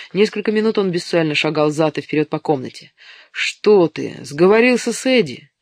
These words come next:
Когда я ему сегодня звонил, он сказал практически то же самое». «Ну что ж,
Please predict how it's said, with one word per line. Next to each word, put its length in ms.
Когда 320
я 100
ему 140
сегодня 320
звонил, 420
он 140
сказал 320
практически 500
то 140
же 100
самое». 520
«Ну 300
что 320
ж, 160